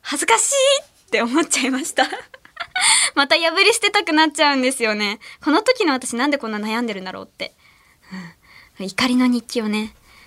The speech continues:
こう、ガガガガって、もう私日記っていうか、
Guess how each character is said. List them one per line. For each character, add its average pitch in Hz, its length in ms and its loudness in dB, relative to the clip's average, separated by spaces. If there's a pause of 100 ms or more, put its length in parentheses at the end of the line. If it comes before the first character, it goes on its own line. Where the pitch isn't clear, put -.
(120)
こ - 280 -8 (320)
う、 - 40 -20
ガ 254 120 -6
ガ 302 140 -2
ガ 320 120 -2
ガ - 140 0
っ 302 80 -6
て、 202 120 -6
も 226 180 -2
う 214 60 -12 (120)
私 302 340 0
日 285 240 2
記 - 140 -12
っ - 40 -20
て 359 120 2
い 254 100 2
う 247 60 -4
か、 214 320 0